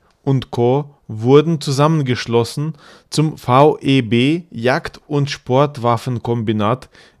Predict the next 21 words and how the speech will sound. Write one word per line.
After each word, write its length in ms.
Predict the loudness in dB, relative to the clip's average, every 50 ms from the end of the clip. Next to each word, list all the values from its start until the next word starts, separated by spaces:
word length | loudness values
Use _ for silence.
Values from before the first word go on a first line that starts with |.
| _ -2
Ernst 420 | 0 0 2 0 -2 -4 -10 -16 -20 _ _
Thälmann 520 | 2 6 6 6 6 6 4 2 2 -2 -6 -12 -12
Suhl. 520 | -10 -6 -2 2 4 4 4 4 2 0 -4 _ _ _ _ _ -20 -20 -20 -20 _ _
Hans 340 | _ -4 0 0 0 0 -2
Schmeisser 840 | -4 -6 -4 -2 -2 -2 -2 -2 -2 -4 -4 -2 -2 -4 -4 -4 -2
wurde 360 | 2 2 2 4 4 2 0
in 220 | 0 -2 -4 0
der 160 | 2 2 2
neu 300 | 2 0 0 0 0 0
gebildeten 840 | 0 0 0 0 0 0 0 0 2 2 2 2 0 0 -4 -8 -6
Firma 420 | -4 -2 -2 0 0 -2 -4 -6 -8
als 320 | -6 -2 0 0 0 -2 -4
Finanzdirektor 920 | -4 -2 0 0 0 0 -2 -2 0 0 2 2 2 0 -2 -2 -2 -2
eingestellt. 760 | -2 -2 -4 -2 0 -2 -2 -2 -2 -2 -2 -2 -2 -4 -8 _ _ _ _ _ _ _ -20 -20 _ _ -2
Doch 220 | 0 0 0 -2
für 300 | -4 -2 -2 0 0 0
Hugo 460 | 0 -2 0 4 4 4 4 2 -2 -6
fand 260 | -6 -4 -4 -2 0 0
man 220 | 0 0 -2 -2
keine 340 | 0 0 0 0 0 -2 -2
Verwendung. 600 | -2 0 2 4 2 4 2 0 -2 -4 -6 -8